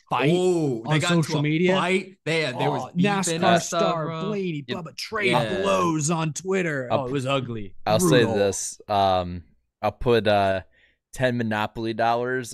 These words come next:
Speaker 3: on one of those rage bait, clickbait YouTube channels, s-, thinking it's an actual fight and, and then
Speaker 2: Mm-hmm.
Speaker 3: making a video on it. Like, just, I'm waiting for the next week to see it where it's like,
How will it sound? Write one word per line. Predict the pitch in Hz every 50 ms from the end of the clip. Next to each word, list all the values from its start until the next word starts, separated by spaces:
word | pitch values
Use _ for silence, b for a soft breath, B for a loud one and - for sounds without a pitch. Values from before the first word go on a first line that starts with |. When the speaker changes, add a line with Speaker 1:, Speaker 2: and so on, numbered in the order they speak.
| - -
Speaker 3:
on | 110 107 101 104
one | 101 104 104 110
of | 110 101 92 90
those | 107 104 104 104 101 101 95 - - _ _ -
rage | 113 92 95 98 98 101 104 104 104 98 - _
bait, | - 110 104 107 104 _ -
clickbait | - - - 107 - - _ - 120 117 113 117 - _ _ _ _ 123
YouTube | 120 120 117 - - 120 113 110
channels, | - 120 120 117 120 123 123 127 131 127 117 - - _ _
s-, | - - - - -
thinking | 127 120 110 - 120 113 113
it's | 110 - -
an | 113 104
actual | 98 104 104 - - 123 107 104
fight | - - - 107 98 101 104 113 _ _ -
and, | 127 117 113 98
and | 104 120 117 113
then | 113 117 110
Speaker 2:
Mm-hmm. | 101
Speaker 3:
making | 113 110 101 98 117 113 110
a | 104
video | 92 101 98 104 101 98 98
on | 101 101 101 101
it. | 107 -
Like, | 113 120 113 - 123
just, | 131 127 - B B B B B B
I'm | 113 120 131
waiting | 127 120 120 123 131 131 139 143 143
for | - 147 123
the | 123 113
next | 113 113 117 113 - -
week | 110 110 120 117 -
to | - 113
see | - - - 113 110
it | 110 101
where | 107 110
it's | 110 - -
like, | 113 107